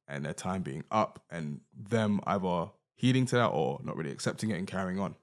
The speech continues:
So I guess the question is, like,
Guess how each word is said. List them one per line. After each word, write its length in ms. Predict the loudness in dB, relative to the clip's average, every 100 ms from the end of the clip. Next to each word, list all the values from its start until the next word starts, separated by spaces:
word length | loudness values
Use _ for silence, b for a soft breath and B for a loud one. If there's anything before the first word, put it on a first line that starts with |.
| b b b b
So 440 | 4 6 8 4 -2 _ _ _ _ _
I 80 | -12
guess 500 | 0 2 2 0 -8 -12 _ _ _ -14
the 80 |
question 440 | -2 0 0 -2 0
is, 320 | 0 0 -2
like, 220 | -4 -4